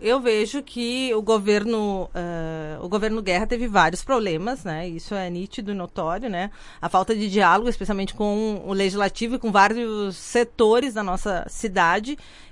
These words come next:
eu acho que isso foi, eh, determinante, mas, eh, eu diria que mais determinante ainda foi a, a correlação de forças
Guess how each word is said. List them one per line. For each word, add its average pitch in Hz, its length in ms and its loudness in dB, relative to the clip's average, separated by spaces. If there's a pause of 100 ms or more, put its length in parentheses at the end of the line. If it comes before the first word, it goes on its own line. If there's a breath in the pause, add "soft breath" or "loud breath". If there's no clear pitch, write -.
eu - 80 -2
acho 175 180 -4
que 214 80 -4
isso 214 180 -6
foi, 220 640 0
eh, 196 540 -2
determinante, 247 1080 4 (600 loud breath)
mas, 214 480 6 (320)
eh, 196 460 0
eu 202 60 4
diria 233 160 2
que 247 80 -4
mais 240 200 8
determinante 254 560 2
ainda 233 360 2
foi 254 500 2
a, 240 520 -2
a 262 40 -2
correlação 285 500 2
de 349 80 4
forças 277 640 4